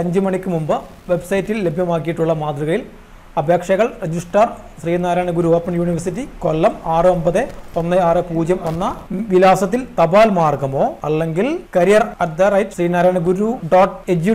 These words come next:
ഡോട്ട് ഇൻ എന്ന ഇമെയിൽ വിലാസത്തിലോ സമർപ്പിക്കേണ്ടതാണ്. നോട്ടിഫിക്കേഷൻ വ്യക്തമായിട്ട് വായിച്ചതിന് ശേഷം മാത്രം നിങ്ങൾ അപ്ലൈ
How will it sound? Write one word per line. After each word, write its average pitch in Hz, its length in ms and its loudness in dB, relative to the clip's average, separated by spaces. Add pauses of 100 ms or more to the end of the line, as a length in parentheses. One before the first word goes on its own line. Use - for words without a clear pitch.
ഡോട്ട് 214 260 4
ഇൻ 240 60 -4 (240)
എന്ന 170 240 -2 (920)
ഇമെയിൽ 196 320 4
വിലാസത്തിലോ 175 560 2
സമർപ്പിക്കേണ്ടതാണ്. 165 720 2 (720)
നോട്ടിഫിക്കേഷൻ 214 500 2
വ്യക്തമായിട്ട് 226 540 4 (420)
വായിച്ചതിന് 196 380 2
ശേഷം 214 220 0
മാത്രം 190 160 0
നിങ്ങൾ 190 160 2
അപ്ലൈ 196 160 2